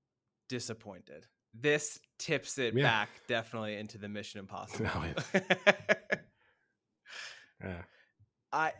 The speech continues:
Speaker 1: and I don't, I didn't like the villain.
Speaker 2: Overall, their villains in recent James Bond movies have not been great because they just don't seem that villainous. They've kind of, they're almost caricatures of these kind of eccentric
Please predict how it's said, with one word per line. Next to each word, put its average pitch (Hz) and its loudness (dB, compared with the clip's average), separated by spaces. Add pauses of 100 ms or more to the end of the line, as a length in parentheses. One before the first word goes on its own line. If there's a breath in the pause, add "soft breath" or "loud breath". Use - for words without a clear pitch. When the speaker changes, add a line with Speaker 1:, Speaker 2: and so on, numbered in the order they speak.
(340)
Speaker 1:
and 160 -2
I 151 6
don't, 165 2 (1500 loud breath)
I 147 2
didn't 180 4
like 160 2
the 135 -4
villain. 98 -6 (420 loud breath)
Speaker 2:
Overall, 143 12
their 107 12
villains 92 4 (260)
in 92 2
recent 92 2
James 85 -2
Bond 80 0
movies 78 -2
have 80 -12
not 78 -2
been 78 -4
great 78 -2
because - -8
they 85 -4
just - -8
don't 76 -6
seem 76 -6 (360)
that - -12
villainous. 82 -6 (720)
They've 87 -6
kind 85 -2
of, 78 -4 (100)
they're 85 0
almost 90 2
caricatures 80 -2
of 78 -8
these 76 -10
kind 78 -6
of 69 -8
eccentric - -8